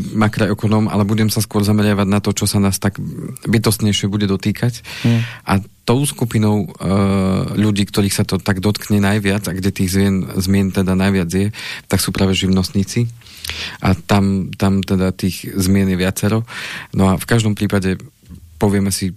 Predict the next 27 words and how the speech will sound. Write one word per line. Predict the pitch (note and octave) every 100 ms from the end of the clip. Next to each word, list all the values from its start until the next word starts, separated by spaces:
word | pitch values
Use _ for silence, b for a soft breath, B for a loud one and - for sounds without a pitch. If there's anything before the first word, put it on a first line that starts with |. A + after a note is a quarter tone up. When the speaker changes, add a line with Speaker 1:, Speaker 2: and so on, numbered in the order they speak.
| -
Speaker 1:
čo | -
nás | G2+ F#2
teda | F#2+ F#2
čaká, | E2+ G2+ F#2
neminie | F#2 G2 G2 F#2+
a | E2+ F2+ - _ - - - - _
v | G#2+
zásade | A2+ A2+ G2+
budeme | A2+ B2 G#2+
hľadať | G#2+ G#2+ G#2
možno | G2+ F#2+
aj | F#2+ F#2+ -
tie | G2
riešenia, | F2+ F#2+ - G2 F#2+ G#2 -
akým | - G2
spôsobom, | - - - F#2+ F#2 F#2+ B B B B B
ehm, | - F#2 F#2 F#2 F2+ F2 G#2+ - - -
sa | - - - - _ _ _ _ _ _ _
tej | A#2+ A#2
situácii, | - G#2+ G#2 G2+ G2+
ak | F2 G2+ -
teda | - F#2+ F#2 - - -
to | - F#2+
prejde | F#2+ G2 F2+
tak, | F2+ F#2
ako, | - F2 F#2 E2+
ako | F#2 F#2+